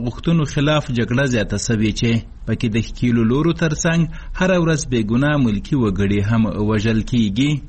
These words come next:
په سرمقاله کې یادونه شوې، د ښکېلو اړخونو اوسني دریځونه او د جګړې د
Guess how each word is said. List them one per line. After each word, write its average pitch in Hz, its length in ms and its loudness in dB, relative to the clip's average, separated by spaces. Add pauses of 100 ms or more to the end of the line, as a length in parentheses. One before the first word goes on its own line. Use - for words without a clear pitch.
(200)
په 185 180 2
سرمقاله 196 480 0
کې 220 180 -2
یادونه 175 400 2
شوې، 175 320 0 (320)
د 180 40 2 (100)
ښکېلو 202 360 0 (100)
اړخونو 170 380 0
اوسني 147 500 0
دریځونه 131 480 2 (440)
او 160 120 2
د 160 80 2 (100)
جګړې 151 360 2
د 175 40 0